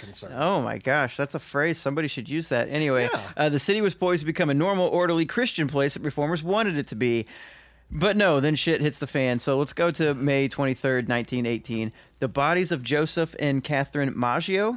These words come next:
Speaker 2: am I
Speaker 1: Yes.
Speaker 2: pronouncing that right, were found sprawled across the, uh, their bedroom. Both of their skulls had been crushed and their throats were slit. Uh, they'd lived in a not great neighborhood, and, um, a panel had been carved in their door, uh, out in their door, essentially, to get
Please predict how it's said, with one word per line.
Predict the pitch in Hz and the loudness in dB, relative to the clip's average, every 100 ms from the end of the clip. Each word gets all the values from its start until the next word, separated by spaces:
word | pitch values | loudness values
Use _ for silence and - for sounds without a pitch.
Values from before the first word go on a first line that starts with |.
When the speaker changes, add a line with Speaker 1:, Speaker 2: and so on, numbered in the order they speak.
| 196 | -4
Speaker 2:
am | 127 | -4
I | |
Speaker 1:
Yes. | 127 | -2
Speaker 2:
pronouncing | 131 131 143 | 0 0 2
that | 160 | 2
right, | 165 | 2
were | 135 | 0
found | - 143 135 | 0 0 -2
sprawled | - 131 131 151 | -4 0 0 0
across | - 143 135 | 0 -2 -2
the, | 135 104 - | -6 -4 0
uh, | 127 120 | 0 2
their | 127 | -2
bedroom. | 107 135 135 131 127 - - - | 0 0 2 0 0 -4 -12 -4
Both | 175 190 | -2 0
of | |
their | 185 160 | 0 0
skulls | - 156 156 | 0 0 0
had | 139 | 0
been | 143 | -2
crushed | - 143 135 - | 2 2 2 0
and | 131 | -2
their | 127 | -2
throats | - - 254 285 - | -2 -4 -2 -2 -4
were | 135 | -6
slit. | - 127 143 202 _ - - - - | -6 -2 -2 -2 _ -20 -20 -18 -4
Uh, | 147 151 | 0 2
they'd | 147 143 139 | 2 0 2
lived | 214 226 | 2 2
in | 202 | 0
a | 190 160 453 440 | -2 -4 -8 -2
not | 381 - 143 | 0 0 0
great | 165 147 135 | 2 2 0
neighborhood, | 135 123 123 156 202 | -2 0 0 2 2
and, | 196 139 139 135 | 2 0 2 2
um, | 135 135 | 0 0
a | 135 | -2
panel | - 220 226 | 0 0 2
had | 208 | 2
been | 170 160 | 0 0
carved | 165 156 147 | 0 0 0
in | 143 147 | 0 0
their | 143 | 0
door, | 127 113 139 139 - | 0 -2 0 0 2
uh, | 147 | 0
out | 170 160 | 2 2
in | |
their | 156 | 0
door, | 127 143 135 | 2 2 2
essentially, | 135 135 135 | 0 -4 -4
to | - | -6
get | 120 123 127 | -4 -2 -2